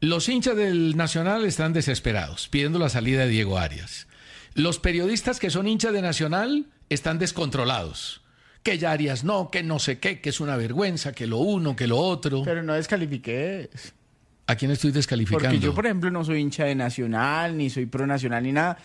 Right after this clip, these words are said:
Speaker 2: Y yo creo que deben tener un cambio en el entrenador.
Speaker 1: Pero es que yo no estoy hablando de usted.
Speaker 2: Pero es que estás
Speaker 1: Estoy
Speaker 2: diciendo
Speaker 1: hablando
Speaker 2: que
Speaker 1: de,
Speaker 2: los hinchas están
Speaker 1: estoy hablando de algunos,
Speaker 2: descontrolados.
Speaker 1: pero es que estoy hablando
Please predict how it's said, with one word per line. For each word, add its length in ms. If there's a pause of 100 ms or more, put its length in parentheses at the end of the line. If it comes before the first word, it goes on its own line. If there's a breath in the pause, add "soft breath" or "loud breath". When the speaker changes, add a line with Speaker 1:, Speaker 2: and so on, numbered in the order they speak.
(120)
Speaker 2:
Y 100
yo 140
creo 220
que 80
deben 320
tener 220
un 80
cambio 240
en 80
el 100
entrenador. 560
Speaker 1:
Pero 160
es 80
que 100
yo 60
no 80
estoy 160
hablando 260
de 60
usted. 300 (100)
Speaker 2:
Pero 240
es 100
que 120
estás 440
Speaker 1:
Estoy 180
Speaker 2:
diciendo 320
Speaker 1:
hablando 120
Speaker 2:
que 80
Speaker 1:
de, 60
Speaker 2:
los 160
hinchas 380
están 120
Speaker 1:
estoy 160
hablando 320
de 120
algunos, 160
Speaker 2:
descontrolados. 320
Speaker 1:
pero 180
es 80
que 60
estoy 180
hablando 480